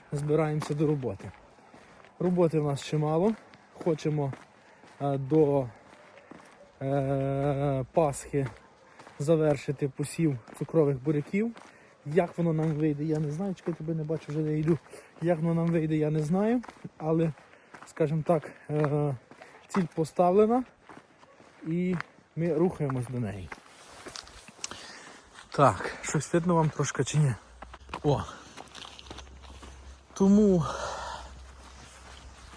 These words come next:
скажімо так, як тільки ви-, випала нагода, Назарко підчепив компактора і вже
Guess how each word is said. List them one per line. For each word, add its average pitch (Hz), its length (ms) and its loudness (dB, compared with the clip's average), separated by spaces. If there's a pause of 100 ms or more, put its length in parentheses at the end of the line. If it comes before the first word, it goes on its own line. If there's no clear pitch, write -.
(220)
скажімо 165 440 4
так, 160 220 4
як 151 80 -2
тільки 180 280 0
ви-, 165 160 2
випала 156 480 2
нагода, 147 480 2 (520)
Назарко 156 420 2
підчепив 160 640 2 (2000)
компактора 156 720 2
і 147 100 2
вже 143 340 0